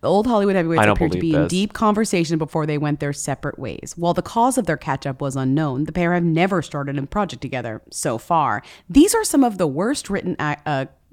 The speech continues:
Speaker 1: articles I've ever
Speaker 2: Really bad.
Speaker 1: Like, the stretch. First, you tell me they're old friends, but you don't know how they met each other. There's no information there. You won't even tell me what movie theater they're at.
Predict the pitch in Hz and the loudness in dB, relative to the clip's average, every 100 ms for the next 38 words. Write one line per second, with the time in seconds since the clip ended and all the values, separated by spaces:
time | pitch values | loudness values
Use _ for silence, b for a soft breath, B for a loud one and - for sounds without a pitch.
0 | - - - - - 139 - 120 127 117 | -20 -14 -14 -6 -2 -2 -2 -6 -4 -4
1 | 127 - 123 180 170 - 120 110 107 107 | -6 -4 -2 0 2 4 4 2 2 0
2 | 101 90 - _ b b b b - 269 | 0 -6 -14 _ b b b b 2 2
3 | 269 b b b 185 220 - - - 160 | 2 b b b 2 2 2 -4 -4 -2
4 | 160 - - 302 381 - 392 285 254 233 | -2 -2 -4 0 0 0 -2 2 2 2
5 | 185 - 151 151 - - 98 - 156 B | 0 0 -2 -2 -6 -8 -8 -8 -10 B
6 | B - 320 311 392 453 370 202 156 156 | B -2 -2 0 2 6 6 6 4 2
7 | 139 139 131 127 135 160 254 262 294 B | 0 0 -4 -6 -6 -6 -4 -2 -2 B
8 | B 220 311 294 285 359 370 349 254 262 | B -2 -2 4 4 6 6 4 4 4
9 | 233 202 165 135 123 B B 190 202 180 | 2 -2 -2 -4 -8 B B 0 4 4
10 | 170 165 151 160 147 - - - 208 233 | 4 0 -2 -4 -4 -6 -6 -4 -2 -4
11 | 262 240 240 247 226 220 | -4 -4 -4 -4 -4 -6